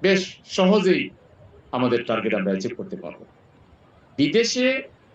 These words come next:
কোনো সাংগঠনিক চ্যানেল ব্যবহার না করা, বরং ব্যক্তিগত চ্যানেল ব্যবহার করে ভবিষ্যতে সাংগঠনিক চ্যানেলে অন্তর্ভুক্ত করা, অর্থাৎ দাওয়াতি টার্গেটে কাজ করা।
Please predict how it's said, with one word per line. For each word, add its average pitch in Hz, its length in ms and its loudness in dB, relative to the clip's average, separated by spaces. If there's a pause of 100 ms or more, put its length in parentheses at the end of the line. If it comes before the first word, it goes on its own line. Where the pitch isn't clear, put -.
(120)
কোনো 175 220 2
সাংগঠনিক 214 840 2 (680)
চ্যানেল 147 440 2 (340)
ব্যবহার 123 360 2
না 104 120 -2
করা, 95 220 -8 (640)
বরং 131 260 4
ব্যক্তিগত 185 600 2
চ্যানেল 196 380 4
ব্যবহার 160 420 2
করে 185 320 2 (600)
ভবিষ্যতে 190 540 2
সাংগঠনিক 156 680 0
চ্যানেলে 143 520 2
অন্তর্ভুক্ত 135 580 -2
করা, 104 240 -2
অর্থাৎ 107 320 -2
দাওয়াতি 190 420 2
টার্গেটে 151 360 -2
কাজ 135 260 -8
করা। - 180 -18